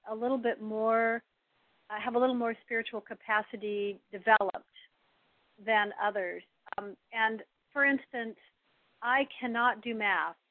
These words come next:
I wanted to be a medical doctor. I could not, I could barely get through high school math. Um, I don't, I always make, you know, like to say when God was handing out,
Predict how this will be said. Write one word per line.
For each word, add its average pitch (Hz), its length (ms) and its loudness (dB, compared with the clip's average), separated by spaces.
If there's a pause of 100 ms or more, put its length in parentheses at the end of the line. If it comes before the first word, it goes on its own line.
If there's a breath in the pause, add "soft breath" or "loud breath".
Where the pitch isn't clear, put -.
(300)
I 214 440 2
wanted 247 300 4
to 254 60 -10
be 233 80 -4
a 226 40 -2
medical 220 400 -4
doctor. 202 720 -4
I 202 160 0 (120)
could 220 140 -10
not, 214 280 2 (220)
I 208 80 -20
could 190 140 -18 (100)
barely 254 360 2
get 208 240 -6
through 208 120 -14
high 196 200 -2 (120)
school 190 140 -20
math. 180 400 -2 (840)
Um, 196 460 2 (240)
I 220 120 2
don't, 240 160 4
I 247 180 6
always 247 240 2 (100)
make, 214 200 -8 (320)
you 233 80 -18
know, 208 120 -8
like 220 200 2
to 226 80 -16 (100)
say 220 180 0
when 202 180 -4
God 214 300 0
was 214 200 -2
handing 208 400 -6
out, 202 300 6